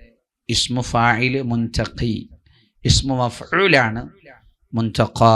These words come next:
എന്നുള്ളത്. തെരഞ്ഞെടുക്കപ്പെട്ടവർ, സെലക്ട് ചെയ്യപ്പെട്ടവർ. അല്ലാഹു തആല അവൻ്റെ അടിമകളിൽ നിന്ന് ഏറ്റവും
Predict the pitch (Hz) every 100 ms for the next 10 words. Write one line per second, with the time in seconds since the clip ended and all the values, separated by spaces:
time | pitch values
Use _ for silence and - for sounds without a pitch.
0 | 110 110 - _ 107 95 - - - -
1 | - - - - _ _ _ - _ -
2 | _ _ _ _ _ _ _ _ 113 110
3 | 117 117 110 - - - 95 - 85 160
4 | - _ _ _ _ _ _ _ _ _
5 | _ _ _ - - 117 120 - 117 113
6 | 107 92 98 - 95 92 - _ _ _
7 | _ _ _ _ _ _ _ _ _ _
8 | _ _ 120 131 143 156 160 151 143 156
9 | 151 151 156 156 - 156 151 156 156 156
10 | - _ _ - - _ - 139 147 156
11 | 143 135 147 160 156 160 160 156 156 156
12 | 151 143 147 160 - - - 143 151 _
13 | _ _ _ _ _ _ _ _ _ _
14 | - - - - - _ _ _ 117 -
15 | - 170 180